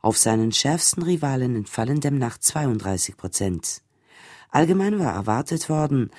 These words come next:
dass Sargsyan für eine weitere Amtszeit von fünf Jahren gewählt wird. In Belgien hat ein Gericht in Brüssel den Antrag des Kindermörders Marc Dutroux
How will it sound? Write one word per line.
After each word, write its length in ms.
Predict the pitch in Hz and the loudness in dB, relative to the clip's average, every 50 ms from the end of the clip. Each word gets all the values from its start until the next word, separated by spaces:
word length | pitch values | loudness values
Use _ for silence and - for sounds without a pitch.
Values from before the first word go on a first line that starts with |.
| - - - - _ | -20 -20 -20 -12 _
dass 200 | - 117 110 - | -2 0 0 2
Sargsyan 560 | 123 123 143 160 - - - 190 180 180 175 | 2 0 0 -2 -2 -2 0 0 0 0 0
für 100 | 160 170 160 | 0 -2 -2
eine 200 | 156 151 139 127 | 0 0 0 0
weitere 320 | 123 135 156 - 151 143 | 0 0 0 -2 -2 -2
Amtszeit 560 | 120 113 131 139 - - - 147 143 147 - | -2 0 0 0 0 0 0 0 -2 -4 -4
von 200 | - - 123 110 | -4 -4 -4 -4
fünf 380 | 107 - - 180 185 165 - - | -4 -6 -4 -4 -4 -4 -4 -6
Jahren 320 | - 104 98 90 98 95 90 | -6 -6 -4 -4 -6 -6 -6
gewählt 420 | - 95 98 101 98 92 - - | -6 -4 -2 -2 -2 -2 -2 -4
wird. 380 | 104 101 92 - - - - - _ _ _ _ _ _ _ _ _ _ _ _ _ _ _ _ _ _ _ _ _ _ _ _ - - - _ - | -4 -4 -4 -4 -8 -10 -12 -14 _ _ _ _ _ _ _ _ _ _ _ _ _ _ _ _ _ _ _ _ _ _ _ _ -20 -20 -18 _ 0
In 180 | - 175 180 | 2 4 6
Belgien 420 | 165 180 185 190 170 208 214 208 214 | 6 6 6 6 6 4 4 2 2
hat 160 | 208 - 180 | 0 0 2
ein 140 | 170 170 160 | 2 2 2
Gericht 360 | 147 135 151 143 - - - | 2 0 0 -2 -4 -2 -2
in 120 | 139 127 | -2 0
Brüssel 440 | - 151 170 175 160 - - 117 104 | 0 0 -2 -2 0 -2 -2 0 0
den 180 | 107 104 101 104 | 0 0 0 2
Antrag 480 | 101 110 117 - - 127 131 139 - - | 0 0 -2 -2 -2 -2 -4 -4 -4 -4
des 200 | 120 107 - - | -2 -2 -2 -2
Kindermörders 800 | - 170 170 165 160 156 147 147 151 139 151 147 - - - | 0 0 2 2 2 2 2 2 0 0 0 0 0 0 0
Marc 240 | 120 107 104 - - | 0 -2 -2 -4 -6
Dutroux 420 | - 160 160 - - 156 156 147 | -8 -8 -6 -4 -2 -2 0 -2